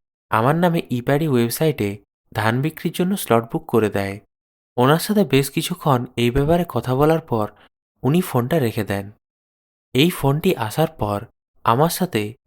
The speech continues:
এখনো পর্যন্ত at least এই প্রবলেমটি আর হয়নি। ওটিপি বাইপাস করে কোনো একজন আননোন ব্যক্তি আপনার নামে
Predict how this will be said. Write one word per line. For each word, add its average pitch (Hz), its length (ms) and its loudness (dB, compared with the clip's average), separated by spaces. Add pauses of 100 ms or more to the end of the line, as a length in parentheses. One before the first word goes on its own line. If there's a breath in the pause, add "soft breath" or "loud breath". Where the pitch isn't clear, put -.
এখনো 170 360 2
পর্যন্ত 185 460 0
at - 280 -2
least 170 260 -4
এই 127 100 -2
প্রবলেমটি 131 560 -2
আর 165 100 -4
হয়নি। 104 420 -6 (1080)
ওটিপি 170 400 2
বাইপাস 123 440 2
করে 117 260 2 (360 soft breath)
কোনো 123 240 0
একজন 170 320 0
আননোন 123 440 0
ব্যক্তি 151 380 0 (480)
আপনার 160 360 2
নামে 196 220 2